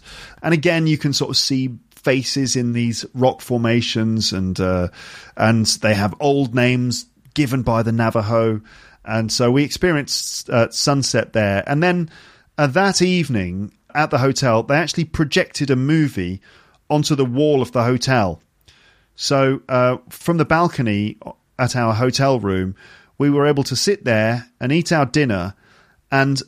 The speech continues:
look at this movie that was being projected onto the wall of the hotel just on the other side.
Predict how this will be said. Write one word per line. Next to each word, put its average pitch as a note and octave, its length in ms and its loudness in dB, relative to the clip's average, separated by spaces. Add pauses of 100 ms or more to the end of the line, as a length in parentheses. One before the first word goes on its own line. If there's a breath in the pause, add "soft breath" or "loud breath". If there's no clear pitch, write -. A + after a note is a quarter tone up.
(120)
look D3+ 360 2
at D3+ 200 -2
this C#3 340 0
movie C#3+ 480 2
that A#2 140 2
was A#2+ 120 -2
being B2+ 260 2
projected B2+ 540 -2
onto A#2 300 0
the A2+ 80 0
wall A2+ 300 2
of A2 60 -2
the A2+ 100 0
hotel G#2+ 520 0
just G#2 220 -6
on A2 80 -2
the G#2+ 100 0
other G2+ 120 -2
side. G2+ 520 -2